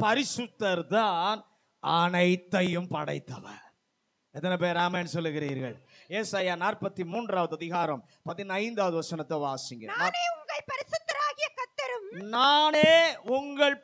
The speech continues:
Speaker 1: பரிசுத்தராகிய கர்த்தரும்
Speaker 2: இஸ்ரவேலின் சிருஷ்டிகரும்
Speaker 1: இஸ்ரவேலின் சிருஷ்டிகரும்
Speaker 2: உங்கள் ராஜாவுமானவர்."
Speaker 1: உங்கள் ராஜாவுமானவர். அவர் செய்கிற வேலைகளிலே ஒன்று,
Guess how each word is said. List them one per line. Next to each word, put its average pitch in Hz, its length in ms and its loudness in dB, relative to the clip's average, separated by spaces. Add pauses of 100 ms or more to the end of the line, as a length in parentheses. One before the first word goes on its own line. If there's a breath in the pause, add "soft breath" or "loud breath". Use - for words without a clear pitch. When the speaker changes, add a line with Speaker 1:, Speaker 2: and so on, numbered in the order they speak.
Speaker 1:
பரிசுத்தராகிய 247 1400 0
கர்த்தரும் 180 680 0
Speaker 2:
இஸ்ரவேலின் 659 680 0
சிருஷ்டிகரும் 571 960 -4
Speaker 1:
இஸ்ரவேலின் 294 1000 6 (140)
சிருஷ்டிகரும் 202 640 -4
Speaker 2:
உங்கள் 640 520 2
ராஜாவுமானவர்." 508 1200 0
Speaker 1:
உங்கள் 302 600 0
ராஜாவுமானவர். 262 1600 4
அவர் 208 320 -2
செய்கிற 233 560 -2
வேலைகளிலே 196 840 -2
ஒன்று, 196 800 -2